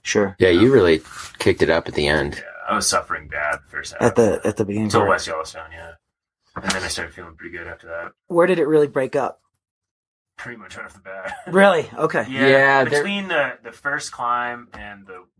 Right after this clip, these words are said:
Speaker 1: Which
Speaker 3: boiling.
Speaker 1: looked like a bitch, that first climb.
Speaker 3: The
Speaker 2: That,
Speaker 3: boiling.
Speaker 2: and we had to do it twice. Yeah.
Speaker 1: Yeah.
Speaker 3: Yeah.
Speaker 2: Yeah. That was, it was a bitch.
Speaker 3: It was
Speaker 2: Yeah.
Speaker 3: a good climb for sure.
Speaker 2: The
Speaker 3: Yeah.
Speaker 2: boiling actually split it up, I think.
Speaker 3: Did a lot.
Speaker 2: There was a lot of people that
Speaker 3: Like,
Speaker 2: didn't
Speaker 3: I
Speaker 2: know what
Speaker 3: passed,
Speaker 2: the
Speaker 3: like,
Speaker 2: heck
Speaker 3: five
Speaker 2: they
Speaker 3: or
Speaker 2: were
Speaker 3: six
Speaker 2: doing.
Speaker 3: people just at the boiling.
Speaker 2: Yeah.
Speaker 1: Helps
Speaker 3: They
Speaker 1: to have that campcraft dialed.
Speaker 2: Yeah, I
Speaker 3: Yeah.
Speaker 2: got in there.
Speaker 1: Yeah.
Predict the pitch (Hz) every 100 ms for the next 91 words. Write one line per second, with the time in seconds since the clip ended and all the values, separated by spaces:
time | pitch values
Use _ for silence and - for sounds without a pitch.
0 | - 101 101 180 165 156 131 139 131 -
1 | - 107 117 110 - 113 110 110 113 117
2 | 120 113 113 113 107 110 117 107 104 101
3 | - 98 85 76 - 180 196 170 - 98
4 | 87 - - 78 71 - - 95 92 92
5 | - 90 82 - 62 - 104 104 - 101
6 | - - - - - - - - - -
7 | - 113 147 196 156 117 113 107 107 92
8 | 107 101 90 90 85 82 78 73 - 98
9 | 113 117 113 107 107 - 98 95 90 -
10 | 98 - - 87 82 - - 87 - -
11 | 76 80 78 73 - 101 - 95 101 -
12 | - - - - - 69 60 _ _ _
13 | _ _ _ - 135 131 - 143 139 139
14 | - 147 156 131 123 120 127 120 120 117
15 | - 110 110 120 143 143 123 139 156 165
16 | 147 127 147